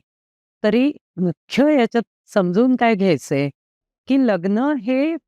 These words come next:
पती आणि पत्नी या दोघांचं आहे. त्या दोघा जोडीदारांना बाकीचे कुटुंबीय म्हणजे मुलाचे आईवडील किंवा मुलीचे आईवडील हे सपोर्टिव्ह रोलमध्ये हवे असतात.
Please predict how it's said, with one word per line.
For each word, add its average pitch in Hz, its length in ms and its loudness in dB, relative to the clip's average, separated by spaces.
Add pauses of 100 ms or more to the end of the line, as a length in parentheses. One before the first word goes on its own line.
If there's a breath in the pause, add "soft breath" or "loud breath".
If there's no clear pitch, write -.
पती 226 260 -2
आणि 233 180 0
पत्नी 185 560 -4 (200)
या 196 160 0
दोघांचं 180 600 -2
आहे. 165 320 -2 (160)
त्या 202 160 2
दोघा 196 480 -2
जोडीदारांना 170 840 -2 (500)
बाकीचे 185 520 0
कुटुंबीय 208 540 0 (420)
म्हणजे 190 200 -2
मुलाचे 208 540 -2
आईवडील 254 540 -2
किंवा 233 180 -2
मुलीचे 208 440 -2
आईवडील 139 400 0 (580)
हे 320 360 0
सपोर्टिव्ह 262 880 -2
रोलमध्ये 214 460 -2
हवे 165 240 0
असतात. 135 320 -6